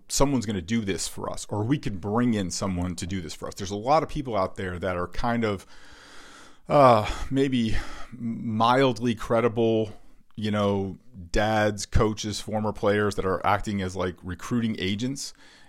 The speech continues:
and maybe they've been able to help a few kids, um, or I should say take credit for helping a few kids, uh, get to colleges. But I'm telling you that I could count on one hand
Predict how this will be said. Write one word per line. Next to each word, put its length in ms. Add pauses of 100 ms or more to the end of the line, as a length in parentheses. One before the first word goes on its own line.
(140)
and 580
maybe 340
they've 220
been 120
able 260
to 520 (160)
help 260
a 60
few 380
kids, 640 (440)
um, 560
or 200
I 60
should 180
say 160
take 260
credit 440 (200)
for 160
helping 340
a 40
few 240
kids, 440 (420)
uh, 240 (180)
get 260
to 100
colleges. 640
But 320 (300)
I'm 160
telling 260
you 80
that 160
I 80
could 200
count 260
on 200
one 180
hand 340